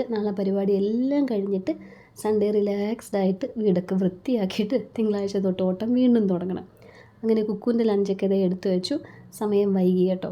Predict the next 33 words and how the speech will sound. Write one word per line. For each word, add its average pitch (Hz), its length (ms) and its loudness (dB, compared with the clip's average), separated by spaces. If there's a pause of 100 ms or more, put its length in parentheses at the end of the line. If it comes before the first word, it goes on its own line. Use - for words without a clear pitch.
ഒരിത്തിരി 202 400 -2
വൈകി. 180 340 -2
നിലു 220 240 2
കൂടെ 247 280 2
എണീറ്റാൽ 214 400 2
ഇതാ 202 180 0
പ്രശ്നം, 190 420 -4
അവൻ്റെ 208 240 0
പുറകെ 202 320 0
അങ്ങോട്ടും 190 300 2
ഇങ്ങോട്ടും 190 240 0
നടക്കണം. 185 320 -2 (520)
ഇതിൻ്റെ 226 280 2
ഇടയിൽ 226 280 4
എൻ്റെ 202 180 2
വണ്ടിയുടെ 196 400 0
താക്കോലും 202 420 -2
കൊണ്ടൊക്കെ 196 280 0
നടക്കുന്ന 190 360 0
കണ്ടിരുന്നു 190 400 2
ഇന്നലെ. 180 400 2
ഇന്നലെ 240 420 -2
ആലൻ 214 300 0
ചോദിക്കുന്നത് 214 500 2
കേട്ടു, 185 200 0 (280)
"മമ്മാടെ 226 340 2
വണ്ടിയുടെ 214 300 4
താക്കോൽ 202 300 0
എന്തിനാ 190 240 2
പപ്പാടെ 208 340 -2
വണ്ടിയിൽ 185 240 4
കൊണ്ട് 190 160 0
വെച്ചേക്കുന്നതെന്ന്?" 185 600 -6